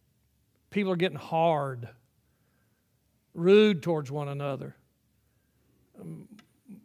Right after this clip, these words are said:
my wife and I talked some about flying, and she said, "I'm not flying anywhere till they get them idiots off the airplanes." And every so often you see somebody get on the airplane and have some big row. They didn't get to sit where they wanted to sit, or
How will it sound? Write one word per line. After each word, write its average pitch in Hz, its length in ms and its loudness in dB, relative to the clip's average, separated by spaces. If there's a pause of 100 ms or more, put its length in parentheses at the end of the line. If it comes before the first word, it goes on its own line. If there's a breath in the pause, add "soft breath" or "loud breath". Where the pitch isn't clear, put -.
(340)
my 170 160 0
wife 180 260 6
and 170 100 -2
I - 20 -2
talked 180 320 -2
some 180 140 -2
about 165 220 0
flying, 180 440 2
and 147 80 -6
she 175 140 -8
said, 156 200 -6
"I'm 196 160 0
not 175 200 -2
flying 185 440 -2
anywhere 202 420 -2
till 185 100 -2
they 165 80 -4
get 180 200 -4
them 175 240 -4
idiots 196 440 -4
off 160 200 -6
the 175 60 -10
airplanes." 131 640 -10 (1400 soft breath)
And 170 140 -2
every 190 220 2
so 208 200 2
often 196 380 4
you 165 80 -4
see 180 240 -4
somebody 180 460 0
get 175 180 2
on 180 140 2
the 180 80 0
airplane 175 400 -2
and 151 100 -6
have 170 180 -2
some 185 220 -4
big 170 220 0
row. 165 340 2
They 147 140 -4
didn't 165 180 -2
get 175 140 -2
to 185 80 -4
sit - 340 -2
where 180 140 0
they 170 100 0
wanted 175 320 -2
to - 20 -4
sit, 175 440 -2
or 170 100 -4